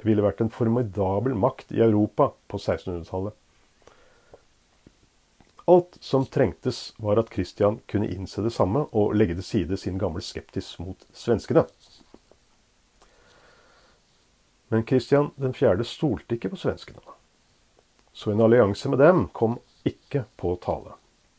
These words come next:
Grunnen til at han likevel kom til kongemøtet var en helt annen.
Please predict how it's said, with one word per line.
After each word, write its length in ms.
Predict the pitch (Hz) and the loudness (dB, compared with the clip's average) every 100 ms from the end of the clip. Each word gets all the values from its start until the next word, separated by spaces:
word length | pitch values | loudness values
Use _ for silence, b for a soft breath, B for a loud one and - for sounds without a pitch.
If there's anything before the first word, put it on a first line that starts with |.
| _ _ _ _ _ _ _ B B B B B B | _ _ _ _ _ _ _ B B B B B B
Grunnen 260 | 113 113 120 | 4 6 6
til 180 | 175 170 - | 2 2 2
at 120 | - | 2
han 140 | 156 | 2
likevel 320 | 165 110 123 160 | 0 0 -4 -4
kom 220 | - 92 | -4 -4
til 140 | - - | -4 -6
kongemøtet 640 | 170 113 110 113 - 180 | -2 0 2 2 0 0
var 140 | 101 127 | 2 0
en 160 | 156 - - | -2 -8 0
helt 240 | 139 160 | 0 0
annen. 360 | - 151 180 | 0 2 2